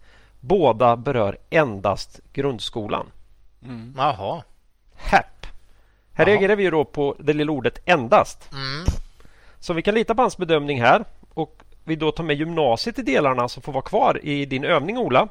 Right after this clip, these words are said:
Speaker 3: Mm.
Speaker 1: Eh, då händer grejer.
Speaker 3: Ja, det
Speaker 1: Då har vi ett
Speaker 3: förstår jag.
Speaker 1: läge där kursen istället ska upp redan nu då.
Speaker 3: För gymnasiet är ju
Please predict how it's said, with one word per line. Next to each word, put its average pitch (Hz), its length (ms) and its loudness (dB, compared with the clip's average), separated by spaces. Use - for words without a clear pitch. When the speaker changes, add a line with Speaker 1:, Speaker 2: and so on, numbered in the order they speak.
Speaker 3:
Mm. 127 360 -14
Speaker 1:
Eh, 139 460 2
då 156 160 0
händer 233 200 2
grejer. 135 400 2
Speaker 3:
Ja, 151 300 0
det 202 60 -2
Speaker 1:
Då 180 40 4
har 208 40 4
vi 220 60 0
ett - 60 -2
Speaker 3:
förstår 214 160 6
jag. 165 100 2
Speaker 1:
läge 180 160 2
där 180 400 0
kursen 170 300 -4
istället 156 360 -2
ska - 160 -4
upp - 460 -4
redan 156 340 2
nu 233 160 -2
då. 113 180 0
Speaker 3:
För 170 280 0
gymnasiet 170 680 -2
är 208 140 0
ju 202 440 -2